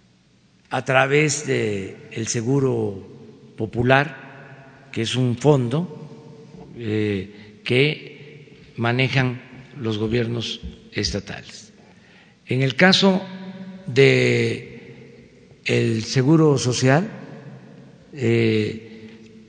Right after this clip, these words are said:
su financiamiento, eh, tiene que ver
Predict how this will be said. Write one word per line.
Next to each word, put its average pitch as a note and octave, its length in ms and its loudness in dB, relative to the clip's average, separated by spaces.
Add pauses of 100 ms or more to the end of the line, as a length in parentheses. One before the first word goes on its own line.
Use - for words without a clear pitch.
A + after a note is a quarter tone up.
su C3 420 -4
financiamiento, C3+ 1000 -2 (1080)
eh, G#2+ 420 -4
tiene D3 260 0
que B2+ 180 0
ver A#2+ 300 -4